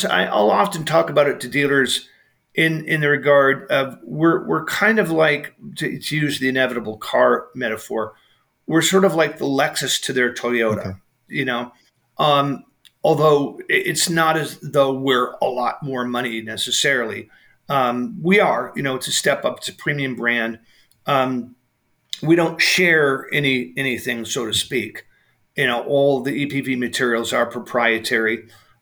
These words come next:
Speaker 1: um, and, you know, designed only for, uh, E P V. And for the most part, we're built in completely separate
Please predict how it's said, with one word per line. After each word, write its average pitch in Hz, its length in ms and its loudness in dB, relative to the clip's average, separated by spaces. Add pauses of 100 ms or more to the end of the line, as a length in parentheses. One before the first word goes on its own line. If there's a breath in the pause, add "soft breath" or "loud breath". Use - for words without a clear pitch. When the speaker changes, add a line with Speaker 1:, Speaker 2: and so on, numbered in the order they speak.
(100)
Speaker 1:
um, 123 580 0 (560)
and, 131 440 -2
you 143 100 -4
know, 120 100 -4
designed 120 400 -4
only 123 180 -2
for, 110 480 -6
uh, 127 160 -4
E 120 140 -8
P 113 140 -8
V. 110 380 -8
And 143 120 -4
for - 100 -12
the 131 80 -4
most 160 340 0
part, 120 360 2 (320 soft breath)
we're 135 340 0
built 131 280 2
in 123 100 -4
completely 120 640 -4
separate 117 540 0